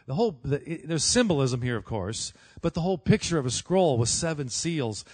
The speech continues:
and you having to be worthy to open it, you know, and Christ coming and opening it, it's just such an awesome picture of him bringing about, you know, the, the final culmination of, uh,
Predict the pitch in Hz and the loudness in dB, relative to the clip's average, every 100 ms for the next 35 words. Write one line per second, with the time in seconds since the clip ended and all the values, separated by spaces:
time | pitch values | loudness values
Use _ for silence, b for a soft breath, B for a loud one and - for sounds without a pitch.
0 | B B 127 127 123 117 127 151 143 135 | B B -8 -6 -6 -10 -6 -4 -2 -2
1 | 131 123 123 117 123 156 143 127 120 127 | -4 -4 -4 -2 -2 -2 -2 -4 -2 -2
2 | 151 117 107 107 110 110 104 - 139 139 | 2 0 0 -6 -6 -4 -6 -6 -6 -4
3 | 139 - 143 135 117 117 139 117 104 B | -6 -6 -4 -4 -4 -4 -2 -2 -4 B
4 | B B 120 151 - 147 127 - 131 160 | B B -8 -6 -6 -6 -8 -8 -6 -4
5 | - 139 - 175 - 113 107 95 B B | -6 -8 -10 -10 -6 -2 -2 -4 B B
6 | 117 120 110 101 131 139 135 110 127 110 | -12 -10 -10 -8 -8 -6 -6 -4 -2 -2
7 | 101 - b b - 117 113 104 101 101 | -6 -10 b b -10 -6 -2 -2 -4 -8
8 | b b 101 113 107 107 98 - 127 139 | b b -10 -10 -8 -12 -14 -10 -6 -4
9 | 151 143 - 151 143 131 135 123 - 98 | -4 -6 -10 -8 -6 -6 -4 -4 -6 -8
10 | 92 _ b b - 110 107 92 104 98 | -12 _ b b -10 -4 -4 -6 -6 -6
11 | 95 | -6